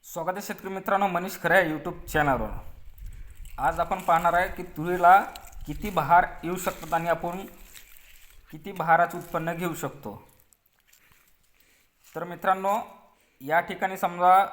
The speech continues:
पहिला बहार आला होता, परंतु अळ्यांनी पूर्णतः खाऊन, खाऊन घेतला,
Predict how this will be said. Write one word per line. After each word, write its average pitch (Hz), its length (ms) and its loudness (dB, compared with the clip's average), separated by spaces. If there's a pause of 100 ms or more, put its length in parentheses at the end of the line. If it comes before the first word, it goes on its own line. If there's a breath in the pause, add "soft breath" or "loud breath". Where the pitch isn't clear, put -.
(340)
पहिला 165 260 6
बहार 180 160 8
आला 180 180 10
होता, 170 160 6
परंतु 180 580 -2
अळ्यांनी 180 500 4 (400)
पूर्णतः 170 420 2
खाऊन, 175 300 4 (160)
खाऊन 185 220 0
घेतला, 147 320 2